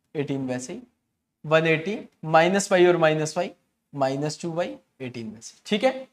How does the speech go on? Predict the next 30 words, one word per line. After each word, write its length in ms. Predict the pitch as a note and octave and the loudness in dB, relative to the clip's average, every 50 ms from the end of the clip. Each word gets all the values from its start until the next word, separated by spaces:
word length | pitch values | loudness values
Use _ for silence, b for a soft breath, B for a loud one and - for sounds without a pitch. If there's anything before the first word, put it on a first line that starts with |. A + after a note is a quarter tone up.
| _ _ _ - | _ _ _ 2
माइनस 360 | C#3 C#3 E3+ F#3 G3 G3 - | 4 4 6 6 4 4 6
माइनस 280 | A3+ A3 A3+ A#3+ A#3+ A#3+ | 6 8 8 8 6 4
प्लस 280 | A#3+ A3 G#3 G3+ G3+ B3 | 4 4 4 4 6 6
हो 60 | B3 | 8
जाएगा, 280 | A3+ A#3+ A#3+ C4 C#4+ E4+ - - - - _ _ _ | 10 10 10 12 10 10 8 6 0 -8 _ _ _
तो 200 | G#3+ G3 - - - | 4 4 4 2 4
वाई 180 | E3 F3 F#3 G3+ | 6 8 10 10
और 140 | A3 G#3+ G#3+ | 10 10 10
वाई 260 | A3+ B3+ D#4 G#4+ - - - _ | 10 8 8 8 4 2 -2 _
टू 120 | - D4+ D#4+ | 4 6 8
टाइम्स 300 | D#4 D#4 D#4 D#4 D#4 - | 8 8 8 8 6 6
वाई 160 | C4 B3 B3 | 6 8 10
होता 240 | A#3+ A#3 G#3 - D#3 | 8 8 8 6 2
है, 80 | B2+ - _ _ _ _ _ _ _ _ _ - | -2 -2 _ _ _ _ _ _ _ _ _ -6
ठीक 140 | F3 E3+ G#3 | -4 0 0
है। 180 | A3+ A#3 - - _ _ _ _ | 0 -2 -2 -10 _ _ _ _
माइनस 600 | E3+ E3 E3 E3 D#3 D#3 D#3+ E3+ F3+ F#3 F#3 - | -6 2 4 6 6 6 6 4 4 2 2 2
टू 120 | - G3 F#3+ | 0 -2 2
वाई, 220 | E3+ F3+ A3 F4 F4 - _ _ _ _ _ _ _ - | 2 2 2 2 -2 -6 _ _ _ _ _ _ _ -2
एटीन 340 | E3+ D#3+ D3+ F3 F3+ F3 E3 | 0 0 2 2 2 4 4
वैसे 260 | D#3+ D3+ D#3 - G3+ | 2 2 2 -2 -6
ही, 60 | A3+ - - _ _ _ _ _ _ _ _ | -6 -8 -12 _ _ _ _ _ _ _ _
प्लस 260 | A3+ A#3 A#3 A#3 A#3 G#3+ | 4 4 4 4 4 2
वन 140 | G#3 G3 | 2 2
एटी 200 | F#3+ F3+ F#3 F#3 | 2 2 2 2
वहां 200 | F3 E3 D#3 D3+ | 2 4 4 2
जाके, 240 | D3 C#3+ C#3 - E3 E3 - _ _ _ _ _ _ _ _ - | 2 -2 -4 -6 -10 -12 -12 _ _ _ _ _ _ _ _ -6
माइनस 460 | C#3 C#3 C3+ C3+ C#3+ D3+ D#3 D#3 - | -4 -2 -2 0 0 -2 -2 -2 -2
वन 120 | E3+ D#3+ E3 | -2 -2 -2
एटी, 280 | E3 E3 E3 E3 D#3+ | -2 -4 -6 -8 -10